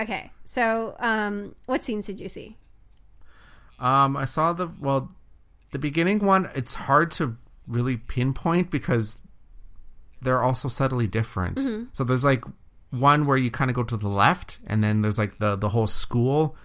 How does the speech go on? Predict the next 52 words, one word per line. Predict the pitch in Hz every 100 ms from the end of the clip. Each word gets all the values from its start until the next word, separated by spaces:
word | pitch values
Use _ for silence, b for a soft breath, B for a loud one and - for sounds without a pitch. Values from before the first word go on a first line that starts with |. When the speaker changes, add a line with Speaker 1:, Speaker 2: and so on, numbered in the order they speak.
| b
Speaker 2:
you | 120
know, | 120
with | 110 110 -
the, | 107
uh, | 95 92 92 87 -
Stingray | - - 123 120 120
teacher. | - 135 165 165 196
Speaker 1:
Right, | 220 196 196 -
right. | 196 190 190 160
Speaker 2:
Like, | -
he's | 127 123
there, | 127 120 120
and | 117
they're | 113
like, | 117
"Oh, | 151 156
we're | 151
gonna | 151 147
go | 147
off, | 143 143 131
blah, | 123 131
blah, | 131
blah, | 120 120
whatever." | 117 113 110 113 113 B B
And | 127
there's | 120
another | 131 175 170
one | 120 117 113 113 b b b b
where | 113 120
you | 117
go | 107 117
to | 113 101
the | 101
right, | 104 135 127 117 117 -
and | 107 107
you, | 104 107 101
like, | 101 92 - - - - - - 113
run, | 110 113 104 107
like, | 107
you | 113
meet | 107 120 104
Dory, | 123 151 147 147
then | 139 113
you | 113
run | 107 120 123
into | 120 - 113
the, | 104 95 87 - -
the | 95
fish | - - 120 - - - - -
that | 95 - - -
keeps | 131 107 -
the, | 107